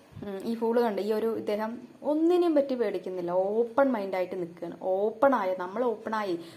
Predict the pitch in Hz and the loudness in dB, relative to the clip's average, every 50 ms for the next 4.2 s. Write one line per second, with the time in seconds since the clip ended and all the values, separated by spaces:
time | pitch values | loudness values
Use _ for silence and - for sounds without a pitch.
0 | - - 202 208 208 214 226 240 240 240 269 254 247 233 226 208 202 202 208 220 | -14 -8 -6 -4 -2 0 2 2 2 4 4 2 4 4 4 2 2 0 0 -2
1 | 214 202 196 190 190 202 214 220 240 240 240 247 226 214 220 233 226 233 226 226 | -4 -2 -2 0 0 0 0 0 0 2 2 2 2 0 0 -2 0 0 0 0
2 | 226 220 247 233 226 208 196 - 202 202 202 233 269 247 202 180 185 185 202 208 | -2 -2 -2 -2 -2 -2 -2 -4 -4 -6 -4 -4 -4 -6 -6 -8 -8 -6 -6 -4
3 | 208 208 - 226 220 190 190 196 220 214 220 190 185 185 190 202 190 185 - 180 | -6 -6 -6 -8 -6 -6 -4 -4 -4 -4 -4 -4 -4 -4 -6 -8 -10 -10 -12 -14
4 | 170 - 185 170 | -12 -12 -12 -12